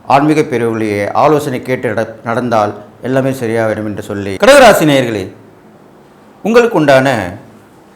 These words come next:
ஆவணி மாத ராசி பலன் தான் இப்ப சொல்ல போறேன். உங்களுக்கு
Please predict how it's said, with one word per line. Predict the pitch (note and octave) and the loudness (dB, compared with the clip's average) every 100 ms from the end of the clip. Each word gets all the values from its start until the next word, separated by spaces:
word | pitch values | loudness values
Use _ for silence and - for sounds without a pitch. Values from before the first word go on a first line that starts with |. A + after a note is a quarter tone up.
| - _ _ _ | -20 _ _ _
ஆவணி | C#3+ F3 G3 | 0 2 2
மாத | C3+ A2 | 0 0
ராசி | G2+ G2 | -2 -6
பலன் | F#2+ | -10
தான் | F#2+ | -10
இப்ப | F#2 | -12
சொல்ல | - D2+ | -12 -14
போறேன். | - D2 - _ _ _ _ _ _ _ _ _ _ _ _ _ _ _ _ - _ - - _ | -14 -20 -20 _ _ _ _ _ _ _ _ _ _ _ _ _ _ _ _ -20 _ -20 -20 _
உங்களுக்கு | A2+ A2 G#2 G#2 G#2 F#2+ F#2 F2+ - | -10 -6 -6 -6 -8 -10 -8 -10 -14